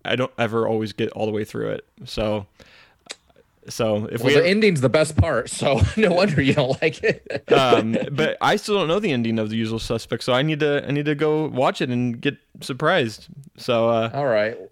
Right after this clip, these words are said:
Speaker 2: Well, anyway,
Speaker 1: <laughs>
Speaker 2: Gabriel Byrne is Satan in this movie, and he is good in Usual Suspects. But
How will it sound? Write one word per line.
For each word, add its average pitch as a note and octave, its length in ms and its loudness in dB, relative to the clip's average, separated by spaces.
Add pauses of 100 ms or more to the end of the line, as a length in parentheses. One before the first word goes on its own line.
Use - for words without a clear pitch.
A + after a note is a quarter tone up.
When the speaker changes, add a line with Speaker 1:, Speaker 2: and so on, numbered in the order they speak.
Speaker 2:
Well, E3+ 200 2
anyway, C3+ 260 4
Speaker 1:
<laughs> D#3+ 40 0
Speaker 2:
Gabriel F#3 340 4
Byrne D#3 280 2
is C3+ 140 2
Satan C3+ 520 -4
in A#2 100 -4
this A2+ 220 -4
movie, G2+ 380 -4
and A2 120 -4
he B2 120 0
is A#2+ 120 0
good A2 180 -2
in G2+ 60 -12
Usual G2 220 -12
Suspects. G2 520 -12
But G#2 280 -4